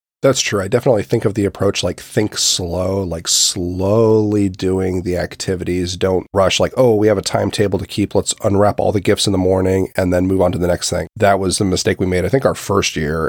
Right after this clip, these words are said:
and didn't end well. And we learned and kind of went off of that for the following year. And it definitely made a difference. I mean, kind of plan throughout the day. "Oh, okay, let's open a gift now."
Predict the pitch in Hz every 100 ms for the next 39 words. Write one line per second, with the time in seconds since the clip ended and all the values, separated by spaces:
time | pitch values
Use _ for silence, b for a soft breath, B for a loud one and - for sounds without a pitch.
0 | - 87 85 85 82 85 - 104 101 98
1 | 98 95 95 92 87 90 90 87 113 98
2 | 107 95 - 107 95 90 90 92 90 -
3 | 85 - 87 82 69 80 85 87 117 120
4 | 147 165 113 110 90 101 117 85 87 95
5 | 90 110 95 - - 92 95 - 92 90
6 | 90 90 90 - 165 113 90 85 82 -
7 | 90 85 92 98 92 95 95 95 87 82
8 | - -